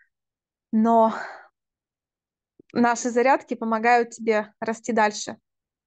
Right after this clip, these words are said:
в любом случае, в любом, и войти в правильно нужное состояние. Это большое дело, которое мы с вами делаем вместе. Ребят, большое вам спасибо. Поздравляю всех с этим нашим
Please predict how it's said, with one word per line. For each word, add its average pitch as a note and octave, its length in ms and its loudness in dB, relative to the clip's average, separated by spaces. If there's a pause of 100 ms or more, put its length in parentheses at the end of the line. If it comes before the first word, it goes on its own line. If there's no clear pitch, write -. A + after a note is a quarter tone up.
(100)
в A3+ 140 -6
любом A#3 360 2
случае, G#3 420 -8
в A3 60 -8
любом, A3+ 380 0 (300)
и A3+ 480 0
войти B3 540 0
в - 80 -20
правильно B3+ 400 0
нужное B3 360 -2
состояние. G#3+ 720 -6 (920)
Это G#3 320 0 (280)
большое B3+ 400 2
дело, C#4 240 2
которое A3 320 -4
мы A#3 120 -4
с A#3+ 60 -16
вами A3+ 200 -4
делаем A3 320 0
вместе. G#3+ 320 -8
Ребят, A3 280 -2
большое A#3 480 0
вам B3+ 260 0
спасибо. A#3 1120 -2 (1120)
Поздравляю B3 600 2
всех F4 360 2 (880)
с - 40 -6
этим C#4+ 340 0
нашим A#3+ 420 -4